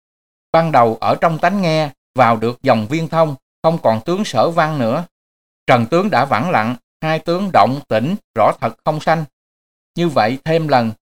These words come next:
các tướng năng văn, sở văn đều hết. Không dừng lại nơi chỗ dứt hết năng văn, sở văn mà tiến lên nữa, thì năng giác, sở giác đều không. Không giác tột bậc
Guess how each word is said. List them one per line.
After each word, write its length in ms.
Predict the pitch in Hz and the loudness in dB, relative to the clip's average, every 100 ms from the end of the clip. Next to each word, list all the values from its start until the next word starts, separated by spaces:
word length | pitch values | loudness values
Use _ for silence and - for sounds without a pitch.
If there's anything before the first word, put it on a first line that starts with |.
| _ - | _ -2
các 180 | 190 | -2
tướng 220 | 185 202 190 | -2 -2 -2
năng 200 | 165 151 | -4 0
văn, 280 | 170 160 147 - | -2 -2 -6 -2
sở 140 | 131 | 0
văn 300 | 170 165 156 | 2 0 -2
đều 160 | 131 110 | -4 -2
hết. 280 | 143 185 - _ _ _ _ _ _ _ _ | -2 -2 -4 _ _ _ _ _ _ _ _
Không 200 | 175 165 | 0 2
dừng 200 | 135 123 | 0 2
lại 200 | 113 113 | 2 2
nơi 160 | 160 165 | 0 0
chỗ 200 | 123 127 151 | 0 -2 -2
dứt 120 | 208 - | -4 0
hết 220 | 196 - | 0 0
năng 240 | 160 160 | -2 0
văn, 260 | 156 170 156 - | 0 0 -2 -2
sở 160 | 113 | -2
văn 300 | 165 170 165 151 _ 131 | 2 0 0 -6 _ -4
mà 140 | 107 | -4
tiến 280 | - 185 208 | -2 -2 2
lên 180 | 147 139 | 2 0
nữa, 280 | 113 151 196 _ | 0 -2 -6 _
thì 160 | 131 120 | -2 0
năng 260 | 147 165 156 | 0 0 2
giác, 280 | 175 208 _ | 2 2 _
sở 120 | - 147 | -2 0
giác 240 | 170 185 - - | 2 2 0 0
đều 160 | 123 | 0
không. 300 | - 165 156 - _ _ _ _ _ _ | 2 0 0 -8 _ _ _ _ _ _
Không 240 | 180 170 151 | 0 2 2
giác 260 | 170 190 | 2 2
tột 180 | - 117 _ | 0 -2 _
bậc 180 | 117 | 0